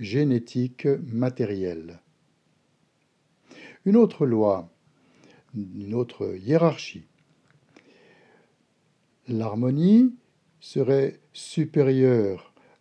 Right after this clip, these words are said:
à la mélodie, elle-même supérieure au rythme, dans la mesure où l'harmonie contient la mélodie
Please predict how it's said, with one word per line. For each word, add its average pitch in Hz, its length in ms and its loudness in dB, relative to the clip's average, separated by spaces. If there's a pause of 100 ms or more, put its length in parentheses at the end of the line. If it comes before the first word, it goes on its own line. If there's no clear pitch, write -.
à 123 380 -4
la 107 260 -4
mélodie, 143 800 2
elle-même 147 560 2 (220)
supérieure 123 800 2
au 101 180 -6
rythme, 175 540 0 (1500)
dans 165 160 4
la 175 100 6
mesure 123 600 0
où 117 180 -4 (1120)
l'harmonie 131 800 0 (560)
contient 135 680 2
la 98 180 -2
mélodie 127 580 0